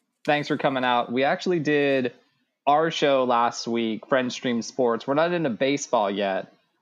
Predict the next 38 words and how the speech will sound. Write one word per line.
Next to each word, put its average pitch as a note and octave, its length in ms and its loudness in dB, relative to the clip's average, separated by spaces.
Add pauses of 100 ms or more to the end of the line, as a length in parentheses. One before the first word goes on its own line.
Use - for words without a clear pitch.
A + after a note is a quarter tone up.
(120)
We're C3 120 0
still D3 200 -4
talking C#3 320 2
a B2+ 40 -2
bunch A#2+ 200 0
of F#2+ 100 -6
basketball, G#2 880 -2
and A2 140 -4
I A#2 60 -2
had C3 160 0
some C3 100 -4
cool D3+ 220 0
content C3 460 0
that G#2+ 100 2
we G#2+ 80 0
put - 180 -4
together G#2 400 -2
where, G2+ 500 -2 (600)
um, F#2 500 -2 (260)
I C#3 60 2
don't D#3 80 2
know D#3 80 2
if D3 140 -4
you C#3 80 0
know C#3 240 2
this, A#2+ 340 0
Connor, D3 320 0
you C#3+ 140 0
know C3+ 80 0
my A#2+ 100 0
wife, A#2 260 0
Gabe. A2+ 400 0
You've B2 220 -2
met F3+ 220 2
my A2+ 120 0
wife, G2 280 -2
actually, G2 400 -4
once. G2 420 -6